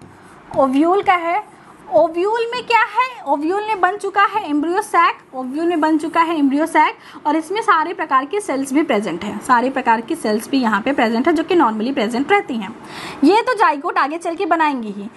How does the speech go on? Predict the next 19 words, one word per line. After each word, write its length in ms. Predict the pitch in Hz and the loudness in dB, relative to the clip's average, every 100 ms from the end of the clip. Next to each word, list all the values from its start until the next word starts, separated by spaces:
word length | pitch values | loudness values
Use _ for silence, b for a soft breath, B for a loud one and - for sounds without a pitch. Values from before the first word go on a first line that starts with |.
| B B 311 | B B 2
लेकिन 460 | 392 466 523 427 | 4 2 0 2
यहाँ 400 | 277 302 302 466 | 2 2 2 0
पे 180 | 480 508 | 0 -2
हमारे 400 | 453 392 320 403 | -2 0 0 0
पास 240 | 415 415 381 | 0 0 0
जो 80 | 403 | -2
न्यूसेलस 520 | 311 302 302 359 381 - | 0 0 0 0 0 -4
की 100 | 254 | -8
cells 240 | 208 202 | -6 -6
थी, 180 | - 220 | -6 -2
यहाँ 340 | 214 262 285 311 | -2 0 0 0
पे 80 | |
हमारे 300 | 311 269 226 | 0 0 0
पास, 260 | 254 277 285 | 0 0 0
यहाँ 260 | 240 214 269 | -2 0 0
पे 120 | 302 | 0
जो 120 | 285 | 2
न्यूसेलस 540 | 285 247 254 320 349 370 | 4 2 2 2 2 0
थी 280 | - 320 | 0 0